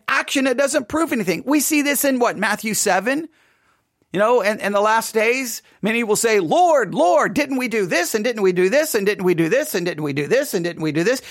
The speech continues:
And based off all the things they're doing, preaching, casting out demons, you would be like, "They have to know Jesus."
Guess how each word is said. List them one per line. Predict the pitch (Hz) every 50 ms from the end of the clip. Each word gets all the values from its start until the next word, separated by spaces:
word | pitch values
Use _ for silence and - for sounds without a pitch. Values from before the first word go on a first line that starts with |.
| - 160
And | 185 196 170
based | - 277 302 294 -
off | 302 254 190 240
all | 240 254
the | 247 240
things | - 240 233 226 180 170
they're | 196 165
doing, | 139 151 247 302 285 220 165 151 - - - - _ _
preaching, | - - 247 277 262 214 - 262 269 269 269 262 - - - _
casting | - - 240 254 254 - 254 247 240 240
out | 233 226 208 165
demons, | 143 214 254 269 294 311 311 302 294 - - - _ _ _ _ _ _ _ _ _ _ _ _ _ _ _ _ _
you | - - 247
would | 269 269
be | 226 214 214
like, | 214 185 170 - -
"They | - 294 285
have | 262 240 160 - -
to | 214 208
know | 208 233 262
Jesus." | 208 - 302 320 320 277 160 131 - - - -